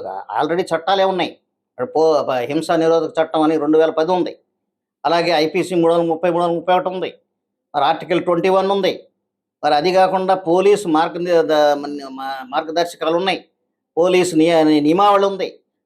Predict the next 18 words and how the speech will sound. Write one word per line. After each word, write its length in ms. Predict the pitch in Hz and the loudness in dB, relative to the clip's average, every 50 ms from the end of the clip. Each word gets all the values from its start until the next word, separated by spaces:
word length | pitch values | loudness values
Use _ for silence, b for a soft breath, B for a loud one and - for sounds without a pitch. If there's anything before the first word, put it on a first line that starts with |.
| _ - | _ -2
పోలీసులు 280 | 143 170 190 180 156 165 | 0 0 2 2 2 0
ఎలా 160 | 147 165 180 | 0 0 0
ప్రవర్తించాలనేటువంటి 1120 | 180 - 180 180 185 185 185 190 185 180 190 185 180 180 180 175 - 185 180 160 - - | 0 2 2 2 2 0 -2 -4 -6 -2 -2 0 0 0 -2 -4 -4 -6 -6 -6 -4 -2
code 140 | 175 185 190 | 0 0 0
of 60 | 180 185 - 165 | 0 0 0 0
conduct 360 | 165 190 208 214 208 208 214 | 0 2 2 0 0 0 -2
ఉంది. 340 | 208 208 208 208 180 - - _ _ _ _ _ _ _ - | -4 -2 -2 -4 -4 -6 -10 _ _ _ _ _ _ _ -2
ఇవన్నీ 400 | 139 147 151 165 180 226 262 277 | 0 2 2 2 2 2 2 0
కూడా 480 | 277 277 240 247 262 269 302 311 320 - - - _ _ _ _ - | 0 0 0 0 2 2 2 2 2 0 -2 -10 _ _ _ _ -2
వాళ్ళు 180 | - 202 226 220 | 0 2 2 2
అతిక్రమిస్తున్నారు. 760 | 208 214 330 - - 320 330 311 285 - - 254 220 156 - - - _ _ _ _ _ _ _ _ - | 2 0 -2 -4 -2 0 0 0 0 0 0 -2 -2 -2 -2 -6 -14 _ _ _ _ _ _ _ _ -4
వాళ్ళు 140 | 160 165 170 | -2 0 0
అతిక్రమించి 580 | 160 160 - 240 247 254 277 285 285 285 269 311 | 0 0 0 -2 0 0 0 0 0 0 0 2
వాళ్ళ 260 | 277 262 233 220 208 | 2 2 2 2 0
చట్టాన్ని 400 | - 208 196 202 - 277 285 294 | 0 -2 -2 -2 -2 -4 -2 -2
వాళ్ళ 140 | 277 247 233 247 | -2 -2 0 0
చేతుల్లోకి 380 | 247 247 - 262 262 247 254 269 | -2 -2 -2 -4 -4 -4 -6 -10
తీసుకుంటున్నారు. 540 | 262 254 - 277 254 240 240 214 180 131 | -12 -10 -8 -8 -6 -2 -2 0 -2 -2